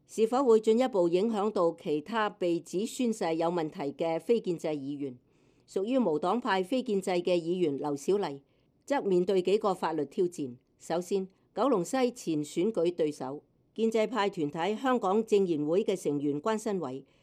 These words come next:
十一月初提出選舉呈請，要求法院宣布劉小麗議席無效。案件十一月十八號上晝喺高等法院提訊。同樣由梁頌恆、游蕙禎司法覆核案嘅主審法官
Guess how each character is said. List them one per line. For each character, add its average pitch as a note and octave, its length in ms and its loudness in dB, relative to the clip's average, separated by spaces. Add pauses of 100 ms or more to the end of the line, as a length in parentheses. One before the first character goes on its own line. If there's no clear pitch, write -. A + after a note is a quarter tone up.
(180)
十 F3 200 -2
一 E3+ 60 -4
月 D3 80 0
初 F3 260 -2
提 E3+ 200 -6
出 G#3+ 140 -4
選 F3+ 300 -4
舉 F3 180 0
呈 B2 180 -8
請， B2+ 300 -12 (320)
要 B3+ 160 0
求 F3+ 140 -2
法 F#3 180 0
院 E3+ 260 0
宣 A3+ 240 0
布 F3 180 2
劉 C#3+ 180 0
小 F3+ 160 2
麗 F#3+ 220 4
議 D#3+ 300 -6
席 E3 100 -2
無 B2+ 280 -6
效。 C3 220 -8 (580)
案 A3+ 180 2
件 A3+ 200 0
十 C#4 100 -2
一 A#3 200 -2
月 F#3 80 0
十 F3+ 120 -4
八 F#3 220 0
號 E3 100 0
上 D#3 260 -2
晝 E3 280 -2
喺 F3+ 160 -2
高 A3 160 2
等 F3 180 -2
法 D#3+ 160 -4
院 D3 180 -2
提 - 200 -12
訊。 B2+ 280 -10 (640)
同 F#3 180 0
樣 A3+ 140 4
由 F3+ 320 2
梁 F3 220 -2
頌 G3 200 0
恆、 D#3+ 200 -2
游 D#3+ 160 0
蕙 F3 240 0
禎 A3+ 280 0
司 C#4 220 -4
法 A3+ 180 -2
覆 A#3+ 160 -2
核 G3+ 80 -6 (220)
案 E3 160 -2
嘅 E3 200 0
主 - 160 -4
審 G3 260 -2
法 E3+ 160 -4
官 F3 340 -2